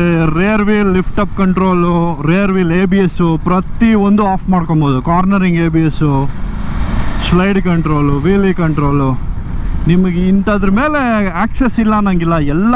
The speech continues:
ಅದ್ರ ಮೇಲೆ ಆಕ್ಸೆಸ್ ಇದೆ. ಇವಾಗ ನಾನು ಇದನ್ನ ಎತ್ಕೊಂಡು ಈ ಟ್ರಾಫಿಕ್ಕು ಬಿಸಿಲಲ್ಲಿ ಮನೆಗೆ ಹೋಗೋದೇ ಇರೋದು. ಯಪ್ಪಾ, ಬಾಡಿಯಿಂದ ಮೂರು ಲೀಟರ್ ನೀರು ಆಚೆಗೆ ಹೋಗಿರುತ್ತೆ ಇವಾಗ. <laughs>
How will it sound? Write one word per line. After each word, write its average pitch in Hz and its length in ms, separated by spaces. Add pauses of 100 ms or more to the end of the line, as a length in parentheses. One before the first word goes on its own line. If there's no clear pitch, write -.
ಅದ್ರ 202 180
ಮೇಲೆ 233 240
ಆಕ್ಸೆಸ್ 202 360
ಇದೆ. 120 380 (380)
ಇವಾಗ 131 240
ನಾನು 131 220
ಇದನ್ನ 127 220
ಎತ್ಕೊಂಡು 175 420
ಈ 160 60
ಟ್ರಾಫಿಕ್ಕು 175 600
ಬಿಸಿಲಲ್ಲಿ 156 500
ಮನೆಗೆ 160 240
ಹೋಗೋದೇ 165 380
ಇರೋದು. 147 260
ಯಪ್ಪಾ, 139 580 (1300)
ಬಾಡಿಯಿಂದ 185 420
ಮೂರು 180 400
ಲೀಟರ್ 190 260
ನೀರು 165 220
ಆಚೆಗೆ 156 240
ಹೋಗಿರುತ್ತೆ 131 420
ಇವಾಗ. 110 220
<laughs> - 1160